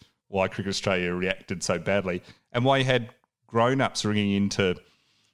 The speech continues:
talkback in tears when Sandpaper Gate happened, which once again,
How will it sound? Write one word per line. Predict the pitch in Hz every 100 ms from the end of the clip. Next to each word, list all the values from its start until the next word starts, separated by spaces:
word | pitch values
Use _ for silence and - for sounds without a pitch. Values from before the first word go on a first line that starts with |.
| _
talkback | - 113 - - 76 - - _ _ _ _ _ _ _ _
in | 131 135
tears | 113 - 190 120 73 - - _ _ _
when | 107 110 104 - _ _
Sandpaper | - 117 117 123 107
Gate | 101 110 104 - _ _ _
happened, | - 151 - 87 87
which | 127 -
once | 175 170
again, | 127 151 131 87